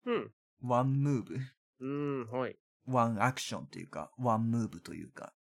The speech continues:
Speaker 2: まあ、一つの動きなんか。で、まあ、それは、まあ、ひ-、本当のそういう意味なんだけど、まあ、別の意味は、一度にまとめて、
Speaker 1: うん。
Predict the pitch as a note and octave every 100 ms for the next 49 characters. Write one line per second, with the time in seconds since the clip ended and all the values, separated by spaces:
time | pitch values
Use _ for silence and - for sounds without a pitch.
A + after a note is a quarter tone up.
0 | _ - A#2 - - C#3 F#2+ E2 G#2+ G#2+
1 | - A2+ D#2 - - - _ B2+ B2+ A2
2 | A#2 _ _ - C3+ A#2 - E3+ F3 E3
3 | C3+ A#2 - _ _ C#3+ - A#2 A2 -
4 | A#2 G#2+ G#2+ G2+ - - A2 G#2+ - _
5 | - A#2 A2 C3 - F3 F3 B2+ G#2+ A2+
6 | F#2+ - _ _ - C3+ C3 E3 F3 D3
7 | G#2+ A2 B2 B2 C3 F3 G3 _ _ -
8 | F3+ C3+